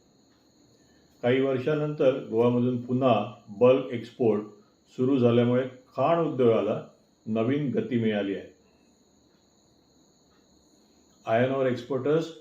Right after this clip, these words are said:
आणि शिपिंग इंडस्ट्री यांच्यासाठी ही नवीन संधी. ग्लोबल बायर्सबरोबर पुन्हा कॉन्ट्रॅक्ट्स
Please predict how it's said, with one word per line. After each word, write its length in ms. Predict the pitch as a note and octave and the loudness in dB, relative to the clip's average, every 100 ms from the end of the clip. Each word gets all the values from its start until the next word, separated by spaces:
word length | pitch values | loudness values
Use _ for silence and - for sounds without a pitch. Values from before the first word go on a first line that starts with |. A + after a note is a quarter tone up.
| B2+ | -10
आणि 160 | C3+ | -8
शिपिंग 480 | B2 - A#2+ D3 C#3+ | -8 -8 -6 -4 -2
इंडस्ट्री 540 | B2 A#2+ B2 - A2+ - - _ _ _ _ _ _ A#2+ | 0 0 -2 -4 -6 -6 -14 _ _ _ _ _ _ -4
यांच्यासाठी 560 | A#2 C3 A#2+ A#2+ B2 | -2 -2 -2 -4 -2
ही 160 | C3+ A#2+ | -4 -2
नवीन 340 | G#2+ G#2+ B2 | -2 0 -2
संधी. 420 | B2 A#2+ A2+ C3 - - _ _ _ _ _ _ _ | -2 -4 -2 -4 -6 -12 _ _ _ _ _ _ _
ग्लोबल 440 | A#2+ A#2+ D3 E3+ F3+ | -4 2 2 4 2
बायर्सबरोबर 760 | D#3+ C#3 D3 A#2+ A#2+ A#2+ B2 | 2 2 0 0 0 2 0
पुन्हा 400 | - - B2+ B2 | -2 -8 -4 -2
कॉन्ट्रॅक्ट्स 560 | C#3 B2+ A#2+ A#2+ B2+ - | 0 -2 -4 -2 -4 -6